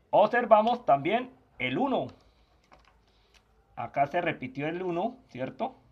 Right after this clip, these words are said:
Entonces, observamos que ya lo que sigue ahí es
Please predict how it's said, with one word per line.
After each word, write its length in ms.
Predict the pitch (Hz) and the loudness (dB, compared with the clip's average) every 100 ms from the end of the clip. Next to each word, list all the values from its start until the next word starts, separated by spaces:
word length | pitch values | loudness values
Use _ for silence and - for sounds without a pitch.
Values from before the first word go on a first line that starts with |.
| _ _ _ _ _ _ _ _ _ | _ _ _ _ _ _ _ _ _
Entonces, 460 | - 147 180 - - _ _ _ _ | -4 -2 -2 -4 -16 _ _ _ _
observamos 760 | 143 151 151 143 156 180 226 226 | 0 0 0 2 2 4 2 0
que 240 | - 139 | -8 -8
ya 360 | 123 151 180 - - - - - _ - | 0 2 2 0 -16 -18 -18 -20 _ -10
lo 200 | 131 139 | -6 -4
que 120 | 127 | -4
sigue 320 | 127 180 190 220 | -6 -6 4 6
ahí 340 | 214 269 330 _ _ _ _ _ _ _ _ _ _ _ _ _ _ _ _ _ _ _ _ _ - | 6 -2 -10 _ _ _ _ _ _ _ _ _ _ _ _ _ _ _ _ _ _ _ _ _ -6
es 340 | 175 254 262 | 0 2 0